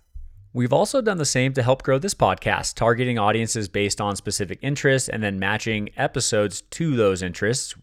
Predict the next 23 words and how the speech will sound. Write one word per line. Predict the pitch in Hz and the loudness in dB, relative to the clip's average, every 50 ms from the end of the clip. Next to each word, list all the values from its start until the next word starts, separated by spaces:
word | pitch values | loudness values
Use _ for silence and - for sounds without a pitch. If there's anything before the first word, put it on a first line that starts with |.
| _ _ | _ _
So | - - 113 104 98 | -6 -2 0 0 0
really, | 92 82 123 135 147 127 | 0 0 2 2 4 4
really | 110 101 98 95 | 4 2 0 0
great | 92 - 98 95 90 | 0 0 0 0 0
strategy | - 104 98 95 92 95 95 | 2 2 2 2 2 -2 -4
to | 90 92 | -6 -6
keep | - - 101 - 95 | -6 -6 -6 -6 -6
in | 90 | -6
mind | 87 85 85 87 87 - | -6 -6 -6 -6 -6 -6
for | - 87 | -4 -4
advertisers. | 87 87 87 - 101 - 113 107 110 107 117 123 123 120 - - - - - - - - - - _ | -2 -2 -2 -4 -4 -2 0 0 0 0 0 -2 -4 -4 -8 -14 -18 -20 -20 -20 -20 -20 -20 -20 _
Uh, | - 113 113 113 110 | 0 2 4 4 4
moving | 113 110 117 127 147 147 180 175 165 | 2 0 0 0 0 0 -2 -4 -4
on | - - 120 123 120 104 90 85 | -4 -2 0 2 2 2 0 -2
to | 90 - 110 | -4 -4 -2
number | 101 104 113 131 | -2 -2 0 0
five, | 123 151 127 92 76 - - - - | 2 4 4 4 2 0 -8 -16 -12
and | - - 107 113 | -8 -6 -4 -4
that's | 113 117 - - | -4 -4 -4 -4
to | 123 | -4
use | 117 113 117 117 110 101 | -2 0 0 0 -2 -2
dynamic | - - 107 98 101 98 92 92 95 101 113 127 123 - - 117 - | -2 0 0 0 0 0 -2 -2 -2 -2 -2 -4 -6 -8 -12 -18 -16
creative | - - - 113 104 98 98 101 98 101 92 80 | -12 -6 -4 -2 0 0 0 0 0 -2 -4 -4